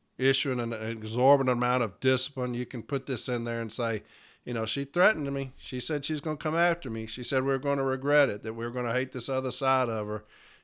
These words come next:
And now everybody's getting investigative interviews and everybody's getting disciplined.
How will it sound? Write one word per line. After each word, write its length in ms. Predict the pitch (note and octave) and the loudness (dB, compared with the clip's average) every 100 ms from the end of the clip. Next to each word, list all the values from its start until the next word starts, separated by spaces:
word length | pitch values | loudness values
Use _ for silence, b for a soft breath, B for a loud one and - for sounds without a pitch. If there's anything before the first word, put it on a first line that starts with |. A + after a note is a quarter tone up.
| - | -6
And 160 | A#2 | -4
now 340 | A#2 A#2+ A#2+ A#2+ | -2 0 -2 0
everybody's 600 | B2 B2+ B2 B2 B2 A#2 | 0 0 0 2 2 0
getting 200 | C3 A#2+ | -2 -2
investigative 720 | A2+ B2 A#2+ B2+ A#2+ A#2+ A#2 | 0 0 0 -2 -2 0 -2
interviews 460 | A#2+ A#2+ A#2+ B2 A2 | -2 -2 -2 -2 -4
and 100 | G#2 | -4
everybody's 460 | A2+ A#2 A#2+ A#2 | -4 -2 -2 -2
getting 280 | A2+ B2 A#2 | -4 -4 -4
disciplined. 640 | A#2 B2 - A#2 B2+ A#2 | -2 -2 -4 -6 -6 -6